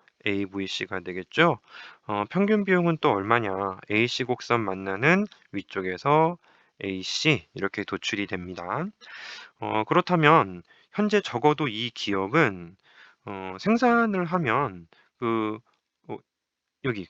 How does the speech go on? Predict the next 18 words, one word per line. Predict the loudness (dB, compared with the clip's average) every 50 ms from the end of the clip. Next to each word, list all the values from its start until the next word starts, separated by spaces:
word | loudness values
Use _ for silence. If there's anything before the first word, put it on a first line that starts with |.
| _ -8
가변 | -6 -4 -2 -2 0 2 4 4 4 4 4
이윤은 | 2 0 0 0 -2 -4 -4
생겨요. | -4 -4 -4 -4 -6 -8 -10 -14 _ _ _ _ -20 -20 _ _ _ _ _ _ _ _ _ _ _ _
이 | -6 -4 -2 -2
면적이 | -2 -2 -4 -4 -4 -6 -4 -4 -4
바로 | -4 -4 -4 -4
가변 | -2 -2 0 0 4 6 8 8 8 6
이윤이 | 2 -2 -2 -4 -4
되는 | -4 -4 -4 -4 -6
것인데, | -8 -8 -6 -6 -2 0 2 2 0 0 -4 -10 -12 -16 -16 -16 -16 -16 -18 -18 -20 -20 _ -10
어, | -8 -6 -6 -6 -4
그렇다면 | -2 0 0 0 2 2 2 2 4 2 2 0 -2 _ _ _ _ -8
이제 | -8 -6 -2
고정 | 2 4 6 6 6 4 4 0
비용을 | 0 0 0 0 0 2 0 0 2 2 4 4 4 4 2 0 -4 -8 _
우리가 | -8 -6 -4 -4 -2 -2 -2
이 | -2 -2 -4 -4 -4 -4 -8 -10 _ -20 -20 _ _ _ _ -8
그 | -6 -6 -6 -8 -10